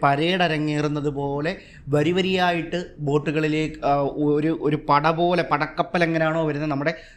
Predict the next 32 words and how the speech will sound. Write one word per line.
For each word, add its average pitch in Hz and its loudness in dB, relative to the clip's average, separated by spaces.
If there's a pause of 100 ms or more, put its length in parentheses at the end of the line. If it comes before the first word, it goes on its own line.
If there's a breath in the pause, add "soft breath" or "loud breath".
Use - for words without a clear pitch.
(140 loud breath)
തീരത്തിൻ്റെ 170 0
ആ 160 0
ഒരു 160 2 (280)
തീരസുരക്ഷ 160 -2
കാക്കുന്ന 156 0
ആ 151 -2
പട, 143 4
ഇന്ത്യയുടെ 147 0 (440 loud breath)
പടക്കപ്പലുകളാണ് 160 0
നമ്മുടെ, 143 -2 (380 loud breath)
ആ, 135 2
കൊച്ചിൻ, 147 -2 (200)
ആ, 135 2 (500)
അറബിക്കടലിനെ 165 2
ഇങ്ങനെ 151 0
കാത്തു 139 -2
രക്ഷിക്കുന്ന 139 -4 (100)
പോലെ 143 0
അവരുടെ 127 -2 (100)
ആ 131 0
വരവ്. 127 0 (560 loud breath)
കേരള 190 4
മാഹി 208 0
കോസ്റ്റ് 185 -2
ഗാർഡ് 185 2 (100)
കമാൻഡർ 165 2
ഡി 151 -2
ഐ 165 2
ജി 151 -4 (440 loud breath)
എൻ 214 4 (260)
രവി 170 2 (140)
ആയിരുന്നു 151 0